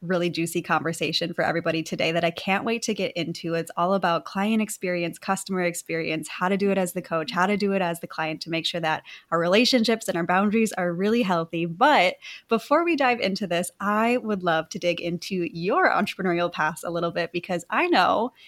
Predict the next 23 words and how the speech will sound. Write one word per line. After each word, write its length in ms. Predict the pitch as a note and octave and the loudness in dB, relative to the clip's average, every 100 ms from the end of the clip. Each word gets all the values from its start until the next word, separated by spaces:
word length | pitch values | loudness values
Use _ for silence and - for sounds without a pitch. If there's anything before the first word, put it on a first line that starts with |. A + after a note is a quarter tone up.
| - | -16
you've 300 | - B3 A4 | -2 0 0
been 180 | G4+ F4+ | 4 4
an 220 | C#4 A#3 | 4 2
entrepreneur 720 | G#3+ G#3 G#3 - F#3+ F#3 F3+ F3 | 4 2 0 -4 -2 0 0 -2
for 260 | F3+ E3+ | 0 -2
a 200 | - F3 | 0 0
very 540 | F3 F3 A#3+ D4+ D#4+ E4 | 0 0 0 2 2 0
long 400 | - G#3+ G#3+ G#3+ | -2 0 0 0
time, 400 | G#3 - D#3+ - | -2 -2 -2 -2
much 280 | D3 B3 - | 0 0 2
more 240 | C4+ C4+ B3+ | 2 4 2
than 160 | A3+ | 2
you 80 | G3+ | 2
would 160 | G3 F3 | 2 2
think 200 | E3 - | -2 -2
for 120 | - F#3 | -2 -2
somebody 500 | F3 E3+ E3+ E3 - | 0 -2 0 0 -2
your 360 | E3 D#3+ E3+ E3+ | -4 0 0 -2
age. 500 | - - - - - - - - - | -4 -4 -4 -4 -8 -8 -16 -16 -10
Give 220 | F#3+ A#3 F#4+ | 0 2 4
everybody 460 | - B3 C4 B3+ B3 | 4 4 4 2 2
who's 220 | B3 G3+ | 0 0
listening, 560 | E3 - F3+ F3 F3+ | -4 -4 -2 0 0